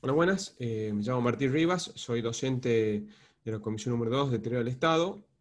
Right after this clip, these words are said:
comisión que integro junto con Marcos Arias Micone y Florencia Sana,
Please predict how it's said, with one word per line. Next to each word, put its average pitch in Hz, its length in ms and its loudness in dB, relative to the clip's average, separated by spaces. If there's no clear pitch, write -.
comisión 104 320 -2
que 110 60 -4
integro 117 240 -2
junto 113 260 -4
con 101 100 -6
Marcos 107 300 -4
Arias 113 240 -2
Micone 160 640 -2
y 110 120 -6
Florencia 110 440 -2
Sana, 160 420 0